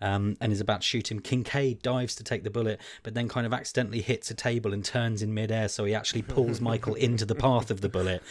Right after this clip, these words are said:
so Michael gets shot again anyway. Um, Agent Russo and Interpol take down the bad guys. Um, Kincaid tells Michael he can get him out and get him patched up and so he won't go to jail, but Michael's like, "No, I've got to stay and face the consequences."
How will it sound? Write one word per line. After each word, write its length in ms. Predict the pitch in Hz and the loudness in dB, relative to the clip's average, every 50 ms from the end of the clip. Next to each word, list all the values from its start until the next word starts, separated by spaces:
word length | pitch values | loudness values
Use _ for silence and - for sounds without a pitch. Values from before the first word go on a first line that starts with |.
| - 247 - - | 0 0 0 2
so 140 | - 107 98 | 2 2 4
Michael 320 | - 110 107 - - 135 | 4 4 4 4 2 2
gets 200 | - 101 - - | 2 2 4 4
shot 240 | - - 113 101 - | 6 6 4 4 2
again 300 | 101 101 104 98 95 98 | 0 2 2 2 4 4
anyway. 540 | 101 98 98 92 90 92 90 92 90 98 - - - - - - - - 170 190 196 - - | 2 2 2 0 0 -2 -4 -4 -6 -6 -6 -8 -18 -20 -18 -18 -18 -16 -12 -14 -12 -4 0
Um, 440 | 98 98 95 98 98 98 98 95 - _ _ _ - _ - | 2 4 4 4 2 0 -2 -4 -6 _ _ _ -14 _ 4
Agent 260 | 139 135 123 123 104 | 4 4 4 2 2
Russo 260 | 110 113 - 117 110 | 2 2 4 4 4
and 260 | 104 101 101 95 - | 4 4 4 2 0
Interpol 340 | - 117 110 101 - 110 101 | 0 0 0 2 2 0 0
take 160 | - - 101 | 0 0 -2
down 180 | - 101 101 98 | 0 0 0 0
the 60 | 95 | 2
bad 280 | - 110 104 104 98 - | 4 4 4 4 2 0
guys. 360 | 101 101 101 101 101 98 - - - - - - - - - | 0 0 2 2 0 0 -4 -8 -12 -16 -16 -16 -16 -6 0
Um, 280 | 92 95 90 90 92 90 | 2 4 4 4 2 0
Kincaid 420 | - 127 123 - - 117 113 107 | 0 0 0 2 4 2 2 4
tells 220 | - 117 104 - | 2 0 0 2
Michael 260 | 110 107 101 - 110 95 | 2 0 0 0 0 0
he 100 | 95 104 | 0 0
can 120 | 101 101 | 0 4
get 160 | 92 107 101 | 4 6 6
him 100 | 104 104 | 6 6
out 240 | 107 107 104 98 - - | 6 4 4 0 -2 -2
and 120 | 113 101 101 | -2 -2 2
get 140 | - 101 | 2 2
him 100 | 104 101 | 2 2
patched 360 | 95 - 104 - - - - 123 | 0 0 -2 0 0 2 2 4
up 200 | 107 98 - - | 2 2 0 0
and 240 | 104 98 98 95 | 0 2 0 0
so 240 | - - - - 104 | -2 -2 0 2 4
he 80 | 98 98 | 4 4
won't 180 | 101 101 95 | 2 2 0
go 80 | - 101 | 0 -2
to 60 | 98 | 0
jail, 220 | 95 120 113 113 101 | 4 6 6 6 6
but 140 | 98 95 | 4 0
Michael's 320 | 98 104 107 - - 95 - | 0 -2 -2 -2 -4 -2 -2
like, 100 | 101 98 | 0 2
"No, 140 | 101 107 107 | 2 4 4
I've 120 | 101 98 | 4 2
got 100 | - 95 | 2 -2
to 60 | 98 | -4
stay 200 | - - 104 95 | -2 0 0 0
and 100 | 92 92 | 0 2
face 180 | - 98 92 - | 0 -2 -2 -2
the 80 | - | -2
consequences." 760 | - - 160 117 - - - 131 113 - - 117 113 113 98 - | 0 0 0 0 -4 -4 -4 -4 -4 -2 0 0 0 0 0 -4